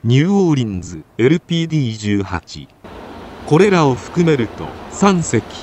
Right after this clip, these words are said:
体制となる。さらに、二千二十年十一月から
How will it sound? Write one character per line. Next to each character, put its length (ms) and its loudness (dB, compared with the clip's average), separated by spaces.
体 200 0
制 340 0
と 160 0
な 160 0
る。 60 -14
さ 220 2
ら 120 2
に、 220 -6
二 160 -2
千 400 2
二 140 4
十 240 2
年 300 0
十 280 0
一 240 -4
月 280 -2
か 160 -2
ら 140 -6